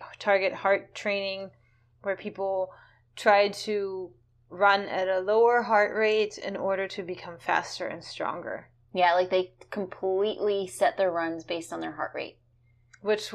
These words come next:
Speaker 1: seems really slow in the beginning, but then you get used to it and then you actually turn out pretty fast.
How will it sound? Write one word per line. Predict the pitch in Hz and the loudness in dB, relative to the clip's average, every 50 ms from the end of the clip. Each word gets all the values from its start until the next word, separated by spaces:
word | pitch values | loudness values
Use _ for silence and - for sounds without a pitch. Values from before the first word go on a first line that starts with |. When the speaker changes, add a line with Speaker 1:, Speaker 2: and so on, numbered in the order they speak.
| 208 - | -10 -10
Speaker 1:
seems | - - 262 254 240 226 185 190 | -6 -2 0 0 0 0 -2 -2
really | 196 226 247 254 262 262 | 0 2 2 4 2 0
slow | 262 - 254 247 247 | 2 2 2 2 2
in | 240 | 2
the | 240 | -2
beginning, | 220 220 - 196 202 208 214 233 262 269 | -2 -2 -2 -2 -2 -2 -2 -2 0 2
but | 226 208 214 | 2 2 2
then | - 202 202 | 0 -2 -2
you | 196 196 | -4 -6
get | 180 190 180 | -8 -8 -6
used | - 202 202 202 - | -6 -6 -6 -6 -6
to | 214 196 185 | -4 -2 -2
it | 180 - | -4 -4
and | 180 180 | -8 -10
then | 175 170 175 | -10 -10 -12
you | 175 170 165 - | -12 -14 -14 -12
actually | - - 170 - - - - - | -10 -10 -10 -10 -12 -18 -18 -16
turn | - 180 170 | -14 -12 -12
out | 170 - - | -12 -12 -14
pretty | - - 185 170 170 | -14 -14 -12 -12 -10
fast. | - - 151 - - - - - - | -8 -6 -4 -4 -4 -6 -10 -18 -20